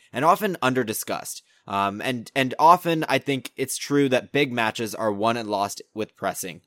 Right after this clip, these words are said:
But I think this time that wouldn't really tell the full story because honestly,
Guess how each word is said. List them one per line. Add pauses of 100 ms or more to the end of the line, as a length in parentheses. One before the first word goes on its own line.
(420)
But (560)
I
think
this
time
that
wouldn't
really
tell
the
full
story
because
honestly,